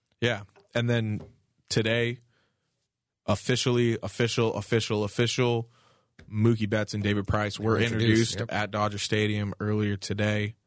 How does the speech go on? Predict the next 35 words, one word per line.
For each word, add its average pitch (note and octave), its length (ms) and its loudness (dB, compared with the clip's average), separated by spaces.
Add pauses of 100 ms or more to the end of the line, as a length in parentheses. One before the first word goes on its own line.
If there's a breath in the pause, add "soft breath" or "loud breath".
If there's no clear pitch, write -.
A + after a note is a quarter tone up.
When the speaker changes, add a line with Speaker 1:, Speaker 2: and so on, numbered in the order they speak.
(600)
Speaker 1:
And G#2 160 2
that A2+ 100 0
just G#2 260 -4 (220)
leads A2 240 0
me G#2+ 120 2
right G#2 220 0
into G#2 160 -4
the G2+ 100 -2
shout A2 320 0
out G2 140 -6
as G2 180 -6
we, G#2 220 -6 (240)
we G#2 180 -2
close G#2+ 320 0
the G2 80 -6
show. A#2 300 0
I'm G#2 240 -6
just G#2+ 220 -2
shouting G#2+ 320 0
out G#2+ 140 0
David G#2 260 0
Price A2+ 280 -2
and G#2 100 -2
Mookie A2 240 2
Betts. A#2+ 280 0
Welcome G#2+ 300 2
to G#2 60 4
the G#2 60 2
Dodgers A2 360 2
and G#2 120 0
welcome G#2+ 260 2
to G#2+ 140 4
L A2 160 0
A, B2 120 2
fellas. A2 460 -2